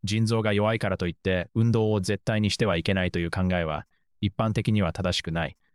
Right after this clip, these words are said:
状態が安定している慢性腎臓病患者にとって定期的な身体活動は体力低下や座りがちな生活を減らし、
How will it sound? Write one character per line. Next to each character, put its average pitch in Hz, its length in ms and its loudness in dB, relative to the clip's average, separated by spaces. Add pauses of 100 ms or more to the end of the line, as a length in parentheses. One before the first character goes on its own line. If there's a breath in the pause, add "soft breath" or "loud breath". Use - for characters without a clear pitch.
(160)
状 123 180 0
態 120 180 0
が 117 140 2
安 120 80 0
定 117 140 2
し - 40 -2
て - 80 2
い 123 40 2
る 117 60 4
慢 120 140 4
性 120 160 4
腎 110 220 4
臓 117 220 4
病 110 160 4
患 110 240 2
者 92 100 0
に 85 80 -6
と 90 100 -4
っ - 40 -4
て - 120 -10
定 113 180 2
期 - 80 -6
的 123 180 -2
な 117 80 2
身 113 240 0
体 113 180 2
活 113 220 0
動 92 140 2
は 80 200 -2 (200)
体 107 180 2
力 92 200 -2
低 110 200 0
下 95 80 -2
や 87 100 0
座 95 160 -2
り 92 60 0
が 92 60 0
ち - 100 -4
な 87 80 -2
生 98 180 -2
活 95 220 -2
を 95 60 0
減 95 140 0
ら 92 100 0
し、 92 280 -2